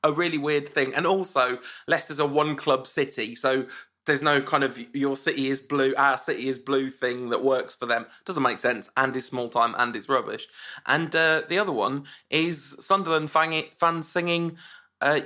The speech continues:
y-, "We heard you singing when Sergio scored." You're literally singing about another team's triumph. Like, I know United can be very small time when it comes to singing about Steven Gerrard, but my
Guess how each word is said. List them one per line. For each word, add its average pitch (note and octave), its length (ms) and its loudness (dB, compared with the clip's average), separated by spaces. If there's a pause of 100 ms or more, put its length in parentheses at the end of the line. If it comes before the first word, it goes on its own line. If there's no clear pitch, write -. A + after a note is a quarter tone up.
y-, C3 200 -14
"We G3 260 0
heard F#3+ 340 2
you F#3+ 120 -4
singing F#3+ 440 0
when F#3+ 160 2
Sergio G3 580 0
scored." G3 460 -2 (420)
You're C#4 140 2
literally C#4+ 400 0
singing C4+ 380 2
about C4 340 4
another C#4+ 320 2
team's C4 480 -2
triumph. B3 760 0 (260)
Like, A3+ 300 2 (320)
I - 80 4
know C#4 120 4
United C4 460 2
can F3+ 160 -2
be F3+ 120 -2
very G3+ 520 0
small G3+ 360 2
time C3+ 320 0
when C#3 100 -2
it C3 100 -6
comes D#3 260 0
to F3 80 -8
singing E3 280 -2
about D#3+ 240 2
Steven F3 340 -6
Gerrard, C3 460 2 (340)
but G3+ 200 4
my C4+ 360 4